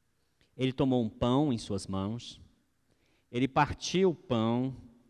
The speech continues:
Então, cada parte disto tem um sentido. Pular uma delas ou fazer um outro estilo fará com que vocês percam a essência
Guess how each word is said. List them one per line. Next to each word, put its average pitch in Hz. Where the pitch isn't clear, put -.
Então, 196
cada 240
parte -
disto 135
tem 156
um 165
sentido. 139
Pular 180
uma 160
delas 139
ou 131
fazer 160
um 175
outro 180
estilo 135
fará 139
com 147
que 151
vocês 139
percam 143
a 131
essência 120